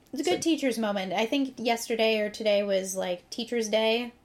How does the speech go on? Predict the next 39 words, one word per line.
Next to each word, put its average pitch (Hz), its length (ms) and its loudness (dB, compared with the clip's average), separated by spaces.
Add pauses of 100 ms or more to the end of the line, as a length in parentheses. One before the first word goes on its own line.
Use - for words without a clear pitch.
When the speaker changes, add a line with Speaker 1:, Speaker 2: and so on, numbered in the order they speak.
(200)
Speaker 2:
Mm, 202 220 4
Speaker 1:
It's 190 60 4
like, 214 200 2
teachers 269 260 2
Speaker 2:
yeah, 233 60 4
yeah. 233 60 6
Speaker 1:
always 233 160 2
defend 226 280 -4
their 208 100 -4
schools. - 480 -8 (320)
Speaker 2:
Hmm. 135 300 4
Speaker 1:
That's 117 160 2
totally 330 280 6
what 302 140 6
you 262 100 2
were 262 80 4
going 214 220 0
for, 185 200 2
right, 226 160 2
Riverdale? 247 440 0 (360)
Speaker 2:
<laughs> - 0 - (1200)
Well, - 100 -2
that's 180 220 6
what 170 140 6
I 165 80 8
got, 147 300 6
and 92 80 -4
I 85 80 -4
like 107 240 2
it. - 80 -12 (440)
Speaker 1:
I 302 40 0
like 320 180 4
that 269 160 4
moment 226 300 -2
between 214 440 -2 (320)
R-, 214 80 -12 (140)
Reggie 208 400 0
Speaker 2:
Mm-hmm. 233 80 4
Speaker 1:
and, 190 320 -4